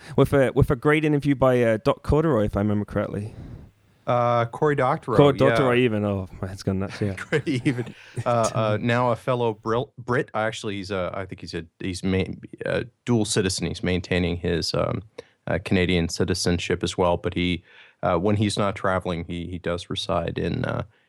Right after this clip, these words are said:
Speaker 2: in a fair London town there. Uh, he's actually, I mean, you talk about heroes. He's a hero of mine. He's, uh, definitely a friend of the podcast. So we did something fun for that sixth anniversary show. I've interviewed him repeatedly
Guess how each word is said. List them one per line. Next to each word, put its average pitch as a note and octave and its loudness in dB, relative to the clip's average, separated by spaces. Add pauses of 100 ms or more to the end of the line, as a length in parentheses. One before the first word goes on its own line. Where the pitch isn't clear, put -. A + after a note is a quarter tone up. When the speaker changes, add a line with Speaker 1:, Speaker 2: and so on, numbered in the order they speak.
(180)
Speaker 2:
in E2 -2
a D#2+ -2
fair G#2+ 0
London G2+ 2
town F#2 -2
there. F2 -4 (400)
Uh, A2 0
he's D#3+ 0
actually, D3 2
I - 2
mean, B2 2
you B2 2
talk C3 -2
about G#2+ -2
heroes. G#2 -6
He's G2 -10
a F#2+ -8
hero F#2+ -4
of F2 -8
mine. F#2+ -2
He's, F2 -8
uh, F2 -6
definitely F#2 -2
a F2+ -4
friend F#2 -2
of F2 -4
the E2+ -6
podcast. F2 -4
So - -10
we F2+ -10
did F2+ -6
something F2+ -4
fun F#2+ -2
for F#2+ -4
that F2+ -2
sixth - -4
anniversary F#2 -2
show. F2+ 0
I've F#2 -2
interviewed G2+ -2
him F#2 -2
repeatedly G#2+ 0